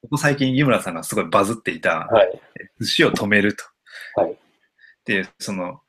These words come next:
Speaker 1: 話があって、
Speaker 2: はい。
Speaker 1: そもそもその、
Speaker 2: はい。
Speaker 1: なんで寿司を止めようと思ったのかみたいな、
Speaker 2: はい。
Speaker 1: そういうところから、
Speaker 2: はい。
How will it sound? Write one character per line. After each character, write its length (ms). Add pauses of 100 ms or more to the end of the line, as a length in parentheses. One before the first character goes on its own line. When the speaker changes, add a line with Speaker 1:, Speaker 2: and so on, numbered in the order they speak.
Speaker 1:
話 340
が 100
あ 40
っ 80
て、 300 (280)
Speaker 2:
は 180
い。 40
Speaker 1:
そ 80
も 60
そ 160
も 80
そ 140
の、 220
Speaker 2:
は 380
い。 140 (1700)
Speaker 1:
な 160
ん 60
で 100
寿 220
司 200
を 100
止 160
め 120
よ 120
う 80
と 180
思 240
っ 80
た 140
の 80
か 120
み 80
た 80
い 20
な、 40
Speaker 2:
は 40
い。 20
Speaker 1:
そ 100
う 20
い 40
う 20
と 100
こ 80
ろ 80
か 100
ら、 100
Speaker 2:
は 60
い。 80